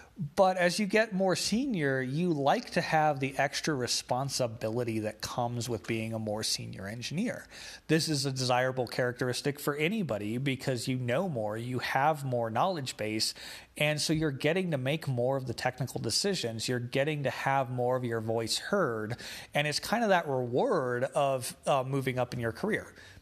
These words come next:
And some people don't. I mean, some people get, just want to, you know, kind of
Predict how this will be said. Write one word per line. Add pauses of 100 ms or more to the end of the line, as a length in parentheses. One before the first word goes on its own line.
(160)
And
some
people
don't.
I
mean,
some
people
get,
just
want
to,
you
know,
kind
of